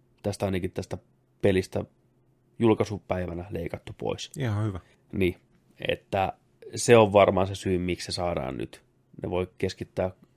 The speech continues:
Speaker 1: kaiken resurssin siihen yksin peliin.
Speaker 2: Tää on se tärkein osa.
Speaker 1: Juurikin näin. Ne sanoi ihan samaa, että se yksin peli on se tärkein osa, että jonkinlainen monin pelikomponentti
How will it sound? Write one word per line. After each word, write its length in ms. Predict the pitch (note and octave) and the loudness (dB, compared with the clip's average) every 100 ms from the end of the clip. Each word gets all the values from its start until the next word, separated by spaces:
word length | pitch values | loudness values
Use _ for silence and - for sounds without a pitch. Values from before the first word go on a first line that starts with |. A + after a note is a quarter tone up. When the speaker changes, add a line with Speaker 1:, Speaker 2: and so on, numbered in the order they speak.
| _ _ | _ _
Speaker 1:
kaiken 320 | F#2 F2+ F#2 | -2 -2 0
resurssin 440 | E2 G2+ - D#2 | -2 -4 -10 -12
siihen 240 | - F2+ E2 | -10 -10 -8
yksin 260 | D#2 - | -10 -12
peliin. 240 | - C#2 - | -12 -10 0
Speaker 2:
Tää 120 | F#2+ | 0
on 80 | G2+ | 2
se 100 | F#2 | 0
tärkein 520 | E2+ D2 - A1 G1+ | 0 0 -4 -8 -8
osa. 160 | - - _ _ | -14 -20 _ _
Speaker 1:
Juurikin 420 | - A2 B2 G#2 | 0 2 2 0
näin. 140 | F2+ F2+ | 0 -2
Ne 60 | G2 | 2
sanoi 220 | A#2+ A#2+ | 2 4
ihan 120 | A2 | 2
samaa, 320 | A2+ G2+ F#2 | 2 2 2
että 100 | F#2 | 0
se 60 | G2 | 0
yksin 280 | G#2+ - B2+ | 0 -2 4
peli 200 | A#2 A2 | 4 4
on 60 | |
se 100 | - | 4
tärkein 460 | G#2+ G2+ - G2 F#2 | 4 4 4 2 2
osa, 300 | F#2+ F#2 F#2 _ _ _ _ _ _ - | -2 -2 -2 _ _ _ _ _ _ -6
että 140 | G2 | 0
jonkinlainen 580 | G#2+ C3 D#3+ C3 A2+ A2 | 2 4 4 6 4 4
monin 320 | A2 A2+ G#2 | 4 4 2
pelikomponentti 1120 | G#2 F#2+ F2+ G#2 G2 G2 F#2+ F#2 - F#2 F#2 | 2 0 4 2 4 2 0 -2 -4 -4 -4